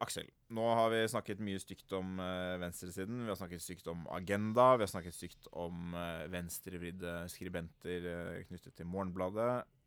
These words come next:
og vi har snakket stygt om identitetspolitikk på venstresiden.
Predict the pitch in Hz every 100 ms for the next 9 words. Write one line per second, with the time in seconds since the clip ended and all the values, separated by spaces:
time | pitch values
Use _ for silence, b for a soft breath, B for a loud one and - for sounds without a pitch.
0 | - 73 78 82 82 - - - - -
1 | 67 65 82 71 82 - - - - -
2 | - - -